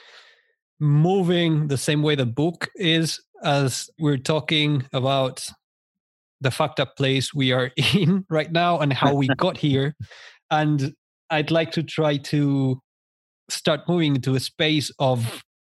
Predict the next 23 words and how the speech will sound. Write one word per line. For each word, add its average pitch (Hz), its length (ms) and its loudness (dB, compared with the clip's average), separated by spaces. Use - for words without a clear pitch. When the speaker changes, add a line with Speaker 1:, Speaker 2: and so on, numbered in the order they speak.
Speaker 1:
you 143 120 2
know, 139 80 2
what 143 300 -2
we 143 160 4
can 131 360 2
do 156 400 2
to 123 460 2
move 131 360 0
to 127 180 0
a 117 40 -2
better 135 280 2
place, - 580 -2
'cause - 500 -2
else 151 300 0
we're 135 160 0
just, 123 560 -2
you 131 60 0
know, 120 260 0
whining. 120 560 0
<laughs> - 220 -2
Speaker 2:
Yes. - 160 0
Speaker 1:
And 165 320 2
Speaker 2:
Yes. 233 320 -2